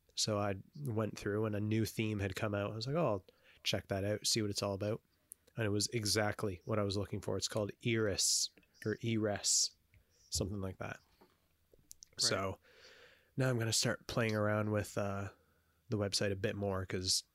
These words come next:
Speaker 1: it's something that I've kind of neglected for the last four months.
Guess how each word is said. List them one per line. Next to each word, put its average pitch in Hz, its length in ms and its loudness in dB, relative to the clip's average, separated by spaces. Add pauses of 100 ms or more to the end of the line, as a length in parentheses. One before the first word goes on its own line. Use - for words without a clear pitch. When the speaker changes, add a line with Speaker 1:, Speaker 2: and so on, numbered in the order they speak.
(220)
Speaker 1:
it's 92 180 -2
something 95 380 -2
that 90 100 -6
I've 90 260 -8 (380)
kind 98 180 -2
of 92 60 -4
neglected 92 640 -4
for - 120 -6
the 95 120 -4
last 90 480 -2 (1400)
four 92 400 -2
months. - 520 -4